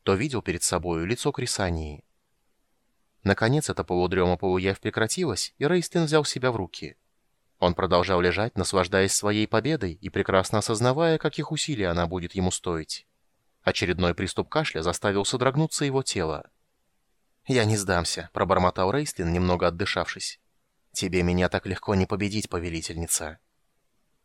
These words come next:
Он спустил ноги с кровати, с трудом оделся и, пошатываясь от слабости, подошёл к столу. Проклиная саднищую боль в груди, маг раскрыл на нужной странице толстый фолиант и погрузился в изучение магических формул.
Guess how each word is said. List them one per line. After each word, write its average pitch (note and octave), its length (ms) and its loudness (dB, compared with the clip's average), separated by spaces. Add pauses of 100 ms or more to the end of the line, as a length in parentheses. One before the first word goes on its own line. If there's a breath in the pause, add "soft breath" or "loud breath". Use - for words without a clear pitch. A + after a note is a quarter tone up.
(440)
Он F#2 140 4
спустил G2+ 440 0
ноги G#2 220 4
с - 60 0
кровати, A2 520 2
с - 80 -10
трудом F#2+ 360 2
оделся A#2+ 580 -2
и, F#2+ 100 -4
пошатываясь F#2+ 580 2
от G2+ 100 0
слабости, D3+ 440 0
подошёл C3+ 400 0
к - 80 -8
столу. F#2+ 400 -2 (580)
Проклиная F2+ 520 4
саднищую F#2 580 0
боль F#2+ 200 4
в F#2 40 -10
груди, G#2 420 -2
маг F#2 220 0
раскрыл G2 380 2
на G2+ 100 6
нужной G#2 280 2
странице A2 460 2
толстый A#2 360 0
фолиант D3 520 0 (140)
и G2 80 0
погрузился G#2 640 -2
в A#2+ 80 0
изучение D#3 480 2
магических C3+ 600 -2
формул. E2 460 -4